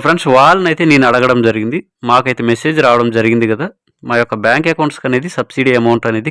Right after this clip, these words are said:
క్రెడిట్ అవుతుంది?" అనేసి నేనైతే అడగడం జరిగింది. వాళ్ళైతే చాలా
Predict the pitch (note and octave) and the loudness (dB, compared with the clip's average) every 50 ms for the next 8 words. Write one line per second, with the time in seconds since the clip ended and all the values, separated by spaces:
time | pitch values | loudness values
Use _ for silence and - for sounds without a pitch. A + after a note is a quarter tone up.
0 | - - A2 A2 G#2+ A#2+ A2+ - A2+ G#2+ G2+ - A2+ A2 A2 G#2+ G#2+ G#2 - B2 | -6 -2 -2 0 0 0 0 0 -2 -2 -2 -4 -6 -4 -2 -2 -4 -6 -8 -8
1 | A#2+ A2 G#2 G#2 G2+ - C#3 C3+ A2+ G#2+ G#2 G#2+ G#2 G2+ G2 G2+ G2 G#2 G#2+ C#3 | -6 -6 -6 -6 -6 -4 -2 -2 0 0 0 -2 -4 -4 -6 -8 -8 -10 -14 -14
2 | F#3 _ _ _ _ _ _ _ _ _ _ _ _ _ _ _ _ _ _ _ | -18 _ _ _ _ _ _ _ _ _ _ _ _ _ _ _ _ _ _ _
3 | _ - A#2 A2 A#2+ C3 C#3 D3 D3 C#3+ D3+ D3 - C3+ B2 A#2+ | _ -10 -2 2 4 4 4 4 2 0 -2 -2 0 0 0 0